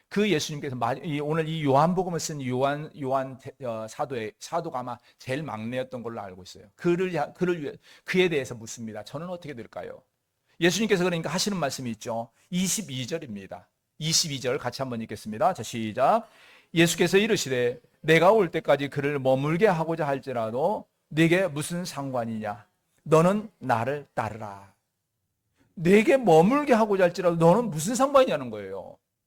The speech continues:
즉, 다시 말해서 네가 저에 대해서 상관할 게 뭐냐?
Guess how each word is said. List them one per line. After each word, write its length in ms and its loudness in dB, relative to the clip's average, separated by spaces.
즉, 160 -6
다시 220 -2
말해서 500 -4
네가 760 -2
저에 320 4
대해서 560 -10
상관할 420 -12
게 80 -18
뭐냐? 480 -16